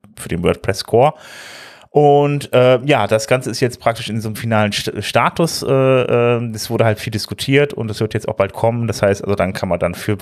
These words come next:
Gutenberg dann, äh, für neue Sachen, äh, dann auch in TypeScript, äh, Sprache programmieren. Also,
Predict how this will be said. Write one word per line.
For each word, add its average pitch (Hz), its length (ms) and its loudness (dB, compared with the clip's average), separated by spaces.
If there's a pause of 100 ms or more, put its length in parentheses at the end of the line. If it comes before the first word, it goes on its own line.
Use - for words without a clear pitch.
(100)
Gutenberg 104 680 0
dann, 95 360 -2
äh, 92 440 2
für - 160 -4
neue 98 360 4
Sachen, 98 460 -2
äh, 92 340 -2
dann 87 300 -2
auch - 280 0
in - 260 -4
TypeScript, - 680 -4 (300)
äh, 90 180 2
Sprache - 420 -6
programmieren. 85 540 -2 (4000)
Also, 98 160 -2